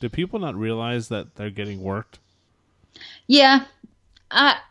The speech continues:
Speaker 2: I mean, I'm sure people realize that they're, you know, that they're getting worked. It's like the Baron Corbin effect. You know what I mean? It's, it's, it's go away heat, right? It's, it's not,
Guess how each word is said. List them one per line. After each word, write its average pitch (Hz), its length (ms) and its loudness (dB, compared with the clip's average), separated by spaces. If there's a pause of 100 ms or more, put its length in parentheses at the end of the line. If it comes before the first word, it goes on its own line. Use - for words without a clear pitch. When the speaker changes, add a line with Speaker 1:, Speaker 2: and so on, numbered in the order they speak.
(280)
Speaker 2:
I 247 120 -2
mean, 302 160 2
I'm 320 140 4
sure 392 200 -2
people 320 300 0
realize 233 400 6
that 208 160 -4
they're, 190 440 0
you 220 120 0
know, 185 460 4
that 190 120 -4
they're 208 80 6
getting 196 220 4
worked. 214 200 6
It's 254 120 2
like 302 100 2
the 285 80 -2
Baron 269 260 6
Corbin 247 360 4
effect. - 400 -6
You 190 40 -2
know 208 60 2
what 208 60 6
I 196 40 6
mean? 196 160 4
It's, 196 160 0
it's, - 240 0 (300)
it's 285 200 2
go 277 260 8
away 247 300 6
heat, 180 420 -6 (340)
right? 202 400 4
It's, - 260 -2
it's 226 300 -2
not, 247 500 4